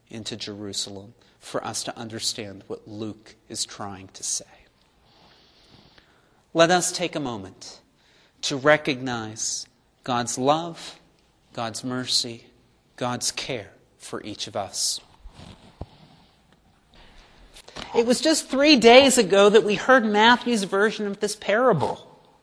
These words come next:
The point there was to use the gifts we've been given, that they are not to be hidden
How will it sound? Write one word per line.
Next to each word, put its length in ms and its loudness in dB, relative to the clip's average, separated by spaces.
The 80 2
point 480 -2
there 560 -2
was 180 2
to 120 0
use 380 -2
the 80 2
gifts 420 -4
we've 240 -2
been 200 -6
given, 500 -8
that 160 2
they 160 2
are 100 2
not 500 0
to 80 -2
be 180 -6
hidden 640 -10